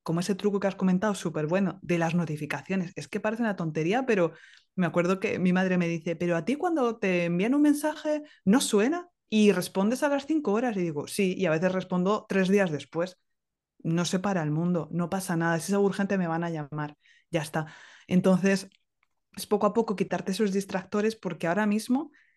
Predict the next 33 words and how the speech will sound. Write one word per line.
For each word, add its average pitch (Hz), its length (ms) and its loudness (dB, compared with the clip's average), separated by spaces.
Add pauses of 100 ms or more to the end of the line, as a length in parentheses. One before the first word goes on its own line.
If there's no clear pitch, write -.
(360)
la 170 180 2
auténtica 233 560 0
guerra 220 600 0
que 190 160 4
hay, 240 200 4
aparte 165 720 -2 (100)
de 147 320 -6
las 147 180 -6
que - 100 -4
hay 160 80 2
en 175 60 2
el 165 60 2
mundo, 180 260 0
que, 143 280 -6
que 170 80 -2
es 175 60 2
muy 180 100 6
triste, 196 240 -2
pero 175 180 0
me 165 100 0
refiero 160 260 -2
a 190 40 0
las 165 160 -2
guerras 208 280 2
en 240 60 0
las 220 80 -4
que 202 80 -2
nos 185 120 0
enfrentamos 170 440 -4
todo 196 160 0
el 180 80 2
mundo, 196 300 2
es 247 220 0